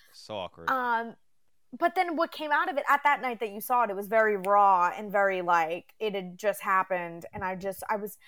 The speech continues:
Speaker 2: I held out talking about it on stage, but then once he kinda screwed me over one last time, I was like,
Speaker 1: How, how did he screw you over?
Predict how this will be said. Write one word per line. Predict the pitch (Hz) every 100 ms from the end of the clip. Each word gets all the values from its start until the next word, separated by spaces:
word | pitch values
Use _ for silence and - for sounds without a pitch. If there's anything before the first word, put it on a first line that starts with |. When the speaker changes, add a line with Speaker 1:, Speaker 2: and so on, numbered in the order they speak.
| - -
Speaker 2:
I | 254
held | - 269 277
out | 247 240
talking | 226 226 269 226
about | 190 185
it | 180
on | 170
stage, | - 196 175 180
but | 196
then | 202 202
once | 226 -
he | 269
kinda | - 226 208
screwed | - 233 220
me | 196 190
over | 202 190
one | 185 180
last | 180 165 -
time, | 196 202 170
I | 156
was | 151 170
like, | 165 143 - _ - - - - _ _ -
Speaker 1:
How, | 156 - _ _ -
how | 143
did | 156
he |
screw | - 156
you | 143 139
over? | 165 78 71